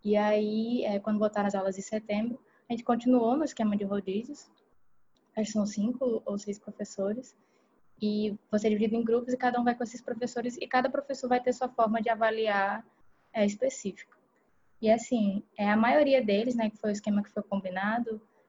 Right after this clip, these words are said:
era da gente praticar principalmente a anamnese, que era o que era mais possível no, no contexto online. A, aliás, esse exame físico até deu certo em um dos rodízios,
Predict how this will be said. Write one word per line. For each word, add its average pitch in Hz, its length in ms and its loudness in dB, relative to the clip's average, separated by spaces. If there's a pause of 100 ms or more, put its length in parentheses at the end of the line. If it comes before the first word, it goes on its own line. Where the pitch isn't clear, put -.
(160)
era 214 240 4
da 214 180 4
gente 214 500 0 (300)
praticar 214 340 0
principalmente 233 400 0
a 226 40 2
anamnese, 220 580 0
que - 120 -6
era 202 80 -4
o 202 40 -6
que - 100 -10
era 196 100 -2
mais 196 160 -8
possível 233 480 -6
no, 190 400 -4 (520)
no 208 60 -6
contexto 196 540 -2
online. 190 580 0 (340)
A, 220 300 2
aliás, 233 340 2
esse 247 160 4
exame 226 280 2
físico 233 280 -4
até 247 160 4
deu 285 160 4
certo 233 380 0
em 240 80 0
um - 20 -2
dos 214 160 -2
rodízios, 208 480 -4